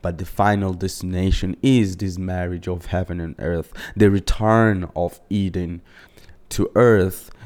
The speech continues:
where, so we have that. We don't have this place where we go among the clouds and we stay there and then start jumping among the clouds.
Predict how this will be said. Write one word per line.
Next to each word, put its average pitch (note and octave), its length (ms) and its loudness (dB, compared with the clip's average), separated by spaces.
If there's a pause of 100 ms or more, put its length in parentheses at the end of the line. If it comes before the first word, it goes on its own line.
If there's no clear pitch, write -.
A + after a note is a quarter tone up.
(100)
where, F#2 480 4
so G2+ 320 4
we G#2+ 180 6
have B2+ 400 4
that. C#3 400 4
We A2+ 300 2
don't A2 260 0
have G#2+ 260 -2
this G2+ 200 -6
place - 360 -6
where F2+ 140 -4
we F2 100 -6
go A2 500 2
among F2+ 440 -6
the E2 100 -10
clouds F#2 520 -4
and F2 160 -6
we D#2+ 100 -8
stay G2+ 280 -2
there G2 320 -2
and F2+ 120 -6
then E2 160 -8
start F2+ 320 -6
jumping G2 600 -4
among G2+ 320 -6
the G2+ 80 -8
clouds. G2+ 540 -4